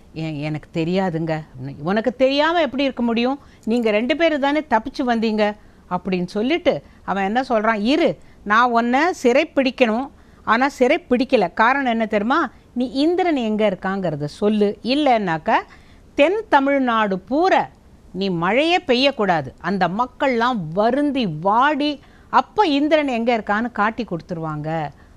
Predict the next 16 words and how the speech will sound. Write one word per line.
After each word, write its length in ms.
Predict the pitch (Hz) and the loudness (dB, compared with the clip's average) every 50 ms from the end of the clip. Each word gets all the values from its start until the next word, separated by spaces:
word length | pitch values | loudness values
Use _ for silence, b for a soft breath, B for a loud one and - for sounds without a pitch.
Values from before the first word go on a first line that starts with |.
| b - | b -8
அப்படின்னு 440 | - 381 - - 320 370 403 440 403 | -6 -6 -4 -4 -4 -4 -2 0 0
அவன் 180 | 330 285 285 - - | 0 0 0 0 0
சொல்றான். 360 | 262 247 262 262 254 226 180 - - | 0 0 2 2 0 0 -2 -2 -2
வருணனும் 520 | 208 220 226 233 240 233 226 233 247 240 208 | 0 0 0 0 0 -2 -2 -2 -2 -2 0
பயந்துகிட்டு 580 | 208 202 214 233 240 214 202 - 196 190 277 320 | 0 0 0 0 -2 -2 -4 -4 -4 -4 -2 -2
மழை 280 | 302 247 220 226 247 240 | 0 0 0 -2 -2 -2
பெய்யாம 460 | - 220 202 190 185 180 180 202 240 262 | -2 -2 -2 0 0 -2 -2 0 -2 -2
இருந்தான். 360 | 214 180 175 165 156 143 - - - b b b b b b b b b - | -2 -2 -4 -6 -6 -8 -10 -16 -20 b b b b b b b b b -10
இந்த 240 | 160 156 151 151 - - - | -6 -6 -4 -4 -6 -4 -2
தென்னகம் 640 | - 180 196 247 285 311 320 302 262 269 240 220 196 160 - | 0 0 2 2 2 2 2 2 2 0 0 0 -2 -4 -8
பூரா 840 | - - 214 240 269 302 320 320 311 285 277 262 247 247 247 294 320 - - - | -8 -6 -6 -4 -2 0 0 0 0 0 0 2 2 2 2 0 0 -2 -4 -4
பஞ்சம், 480 | - 208 202 226 247 240 269 220 - - - - - - - - - | -2 0 2 2 2 2 0 0 -2 -6 -18 -20 -20 -20 -20 -12 -8
காஞ்சு 520 | 196 190 202 214 233 262 269 269 233 254 202 - | -4 -4 -2 -2 0 0 0 0 -2 -2 -4 -4
போச்சு, 360 | - 214 247 269 254 - 254 214 | -2 -2 -2 -2 -2 -2 -4 -2
மக்கள் 460 | 180 185 202 208 - - 302 262 233 190 | -2 -4 -6 -6 -6 -4 -2 -2 -2 -2
வாடுறாங்க, 600 | 175 180 202 240 285 285 285 269 247 233 202 185 | -2 -2 0 0 0 0 0 0 0 0 -2 -4